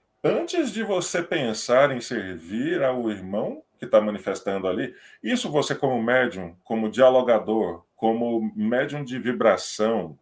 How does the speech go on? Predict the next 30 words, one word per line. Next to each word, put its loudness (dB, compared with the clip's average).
passista, -2
ou 2
mesmo 0
dirigente -4
da -4
reunião. -8
Nós 0
ainda 0
temos -4
problema 0
em -4
separar 0
isso. -10
Então, -2
você -4
vai, -6
já -2
vai -2
ter -6
um -4
obstáculo -4
muito -4
grande -6
logo 8
aí, -2
por 2
não -2
ter 0
uma -2
empatia, -2